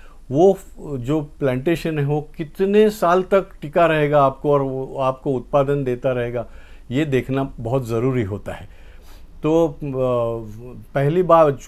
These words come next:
कुछ बातें मैंने पहले एपिसोड में जैसे आपको बताई थी कि क्या-क्या देखना है, उसका इंटरनोड वगैरह वगैरह। तो उसके बाद में ये फ्लावरिंग साइकिल का जो है, वो फ्लावरिंग साइकिल का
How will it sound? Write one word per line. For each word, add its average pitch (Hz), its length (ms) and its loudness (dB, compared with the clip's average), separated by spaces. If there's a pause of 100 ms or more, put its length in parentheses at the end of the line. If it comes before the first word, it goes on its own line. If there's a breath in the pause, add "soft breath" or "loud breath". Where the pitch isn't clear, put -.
कुछ - 300 -4 (260)
बातें 127 480 -2
मैंने 165 260 -2
पहले 151 360 0
एपिसोड 156 400 -4
में 156 140 -6
जैसे 147 260 0
आपको 143 260 0
बताई 147 380 2
थी 143 180 -6
कि 143 100 -8
क्या-क्या 139 400 -2
देखना 139 400 0
है, 117 240 -6 (340 soft breath)
उसका 131 220 -4
इंटरनोड 131 640 0
वगैरह 120 400 0
वगैरह। 113 500 -4 (500 soft breath)
तो 170 240 0
उसके 160 240 -4
बाद 165 280 6
में 190 180 0
ये 202 100 4
फ्लावरिंग 156 480 2
साइकिल 175 380 0
का 170 120 0
जो 156 200 0
है, 120 260 -4
वो 147 120 -6
फ्लावरिंग 139 480 -2
साइकिल 160 420 -4
का 170 500 -2